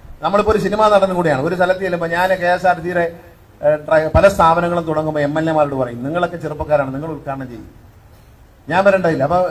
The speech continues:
സതീശനൊക്കെ നിർബന്ധിക്കും, വന്നേ പറ്റൂ എന്ന് നിർബന്ധിക്കും. പക്ഷേ കാട്ടാക്കടയിൽ ഒരു നിവൃത്തി ഇല്ലാത്തതുകൊണ്ട്, അല്ലെങ്കിൽ എം എൽ എ തന്നെ അത് ഉദ്ഘാടനം ചെയ്യേണ്ടതാണ്. കാരണം എം എൽ എമാര്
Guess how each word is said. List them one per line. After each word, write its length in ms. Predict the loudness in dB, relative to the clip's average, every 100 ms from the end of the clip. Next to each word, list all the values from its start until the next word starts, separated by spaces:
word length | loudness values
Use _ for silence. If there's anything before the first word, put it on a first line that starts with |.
| -2 -4
സതീശനൊക്കെ 420 | -4 -4 -4 -4
നിർബന്ധിക്കും, 420 | -4 -4 -4 0
വന്നേ 220 | 2 4
പറ്റൂ 240 | 4 4 2
എന്ന് 120 | 2
നിർബന്ധിക്കും. 440 | -2 -4 -6 -10 -12 -20 -18 -12
പക്ഷേ 300 | -6 -4 -4 -8 -20 -20 -6
കാട്ടാക്കടയിൽ 520 | 0 4 4 6 4 4
ഒരു 80 |
നിവൃത്തി 320 | 2 2 0 4
ഇല്ലാത്തതുകൊണ്ട്, 460 | 4 4 2 2
അല്ലെങ്കിൽ 300 | 0 0 -4
എം 180 | -4 0
എൽ 100 | 2
എ 40 | 4
തന്നെ 140 | 4 0
അത് 60 |
ഉദ്ഘാടനം 440 | -2 -6 -6 -6 -8
ചെയ്യേണ്ടതാണ്. 460 | -6 0 0 2
കാരണം 160 | 0 -2
എം 240 | -6 -8
എൽ 120 | -6
എമാര് 340 | 0 0 0